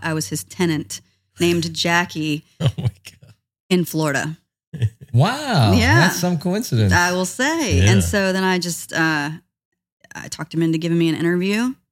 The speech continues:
Speaker 1: and I went in, and I think he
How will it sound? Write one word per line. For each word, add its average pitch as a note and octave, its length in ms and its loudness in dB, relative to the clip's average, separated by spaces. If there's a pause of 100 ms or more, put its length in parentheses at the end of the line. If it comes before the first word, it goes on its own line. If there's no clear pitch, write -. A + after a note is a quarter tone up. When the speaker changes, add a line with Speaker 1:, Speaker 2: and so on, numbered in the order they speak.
(320)
Speaker 1:
and D#3+ 540 2
I - 80 -6
went D#3 220 0
in, F#3 120 0
and D3+ 280 -2 (480)
I - 20 0
think G3+ 120 2
he A#3 380 2